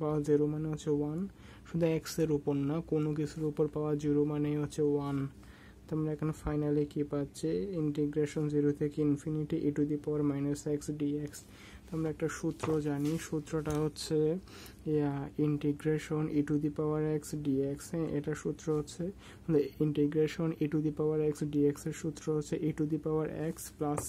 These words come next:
c। তো আমরা এখানে প্লাস c লেখার দরকার নাই, আমাদের সূত্রটা just এরকম। হ্যাঁ, integration zero থেকে infinity, না, জিরো থেকে infinity না,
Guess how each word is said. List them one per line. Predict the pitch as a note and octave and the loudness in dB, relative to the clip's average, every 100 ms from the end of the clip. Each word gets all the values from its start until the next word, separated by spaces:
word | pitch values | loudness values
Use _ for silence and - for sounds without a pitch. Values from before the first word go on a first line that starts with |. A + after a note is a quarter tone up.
| - | -6
c। | D#3 D3+ E3+ - - - | -6 -6 -8 -14 -20 -10
তো | E3+ | -2
আমরা | D#3 | 0
এখানে | D3+ D#3 D3+ | 0 0 0
প্লাস | D3 C#3+ | -2 -2
c | - C#3+ | -2 -2
লেখার | C#3 D3+ D3+ C#3+ | 0 -2 -2 -2
দরকার | C#3 C#3+ C#3 C#3+ | -2 -4 -2 -2
নাই, | D#3+ G3 G#3 | -2 -4 -2
আমাদের | D3 D3 D3 - | 0 0 0 -2
সূত্রটা | D#3 - D3+ D3+ D3 | -4 -2 -2 0 0
just | D3+ - - D3 | -2 -6 0 4
এরকম। | D3 C#3+ D3 C#3+ C#3+ | 4 2 -2 -6 -4
হ্যাঁ, | D#3+ D#3 C#3+ - - - - D#3 | -2 -2 -4 -8 -20 -20 -4 -2
integration | D3 D3 D3 D#3 D3+ - E3+ D#3+ | 0 0 0 0 0 -2 0 2
zero | D3+ C#3+ D3 | 2 2 2
থেকে | D#3 D3+ - C#3+ | 0 -2 2 2
infinity, | C#3+ D#3 D3+ D3+ D#3 D#3 F#3+ G3+ - - - - - | 2 0 0 -2 -2 0 0 -4 -12 -20 -20 -14 -4
না, | E3 D3 | 0 2
জিরো | D3 D#3 D#3+ | 4 2 2
থেকে | F3 G3 D3+ | -2 -2 0
infinity | D#3 D3 E3+ D#3 D3+ | 2 2 2 2 2
না, | D3 | 2